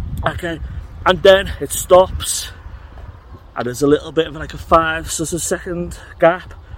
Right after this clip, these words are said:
Okay, and then at that point, it comes in, the whole band, fully electric. Um, it, it start, it comes in with Joe,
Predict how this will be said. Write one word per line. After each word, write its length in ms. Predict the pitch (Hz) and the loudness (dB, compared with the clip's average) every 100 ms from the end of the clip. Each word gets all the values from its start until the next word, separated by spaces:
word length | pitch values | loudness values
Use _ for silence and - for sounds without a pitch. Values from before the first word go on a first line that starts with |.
| - | -10
Okay, 380 | - 127 165 156 - - - | -8 -4 -4 -4 -8 -10 -6
and 120 | 151 | -2
then 160 | 175 | 0
at 200 | 175 - | -2 -4
that 280 | - 226 - | 0 0 -2
point, 560 | - 202 151 151 - - - - - - | -8 -4 -2 -2 -6 -8 -10 -8 -10 -8
it 140 | - - | -10 -8
comes 400 | - 190 180 147 | -6 -6 -4 -4
in, 260 | 156 156 - | -4 -4 -4
the 100 | 139 | -6
whole 440 | - 208 196 180 | -8 -8 -6 -6
band, 440 | 165 143 139 135 - - - - - | -4 -6 -6 -10 -10 -10 -10 -8 -2
fully 260 | 185 185 170 | 4 4 4
electric. 680 | 160 147 143 - - 156 151 - - - - - - - | 0 -2 -4 -6 -4 -4 -4 -10 -10 -8 -10 -12 -14 -8
Um, 340 | 139 131 127 131 | -6 -6 -6 -6
it, 120 | 156 - - | -8 -12 -12
it 180 | - 123 | -12 -10
start, 400 | - 190 175 175 | -2 0 0 -6
it 100 | 165 | -10
comes 320 | 196 180 165 | -10 -8 -6
in 100 | 175 | -4
with 140 | 175 175 | -4 -2
Joe, 340 | 165 156 165 | -2 0 -4